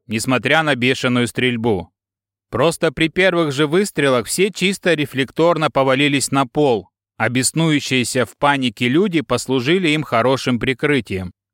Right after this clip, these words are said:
Когда прибежали полицейские, все по знаку Романа выбросили пистолеты,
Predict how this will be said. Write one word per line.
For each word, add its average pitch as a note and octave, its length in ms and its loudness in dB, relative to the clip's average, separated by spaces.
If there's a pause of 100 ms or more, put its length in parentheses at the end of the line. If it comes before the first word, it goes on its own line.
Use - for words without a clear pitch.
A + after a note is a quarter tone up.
(500)
Когда C#3 400 0
прибежали F3+ 640 2
полицейские, E3 960 0
все D#3+ 260 0
по D3+ 160 2
знаку C#3+ 460 0
Романа C#3+ 480 2
выбросили D3 600 0
пистолеты, D3 920 0